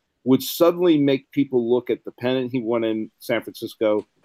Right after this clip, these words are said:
the postseason appearances in Chicago and Cincinnati, and winning the World Series in Washington.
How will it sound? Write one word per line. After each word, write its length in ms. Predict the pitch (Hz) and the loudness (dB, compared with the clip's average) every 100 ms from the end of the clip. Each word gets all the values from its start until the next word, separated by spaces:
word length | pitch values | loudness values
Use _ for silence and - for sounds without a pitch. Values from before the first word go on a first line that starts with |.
| _ | _
the 80 | - | -4
postseason 540 | - 131 131 127 120 | 2 2 0 -2 -2
appearances 560 | 110 - 117 110 104 101 | -2 -2 -4 -4 -6 -6
in 80 | 104 | -10
Chicago 560 | - - 110 110 104 | -8 0 2 2 0
and 100 | 101 | -4
Cincinnati, 760 | - 104 - 104 101 95 101 - _ _ - | -4 -6 -4 -2 0 2 0 -2 _ _ -6
and 160 | 104 | 0
winning 240 | 113 120 117 | 2 2 4
the 60 | |
World 260 | 110 110 110 | 4 2 2
Series 280 | - 107 107 | 0 -2 -2
in 120 | 104 | -4
Washington. 840 | 107 117 131 - 110 - 90 80 | -2 -2 -2 -6 -8 -8 -8 -10